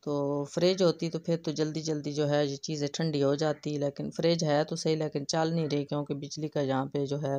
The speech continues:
बहुत मसला है, आप लोगों को पता ही है। तो अभी यहाँ पे ही रख के जो है गुजारा करना पड़ेगा।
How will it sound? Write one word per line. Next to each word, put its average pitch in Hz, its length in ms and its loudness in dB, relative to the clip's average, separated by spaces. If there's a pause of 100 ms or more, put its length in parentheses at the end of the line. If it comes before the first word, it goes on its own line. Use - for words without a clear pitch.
(120)
बहुत 143 240 2 (160)
मसला 156 360 0
है, 147 60 4
आप 147 180 2
लोगों 143 200 0
को - 180 -14
पता - 160 -4
ही 160 120 2
है। 139 160 0 (1200)
तो - 100 -4
अभी 156 360 -2
यहाँ 151 300 2
पे 165 140 -2
ही 160 80 0
रख 156 280 0
के 151 100 -4
जो 147 140 -6
है 139 360 0 (680)
गुजारा 143 480 0
करना 143 320 -4
पड़ेगा। 143 600 -4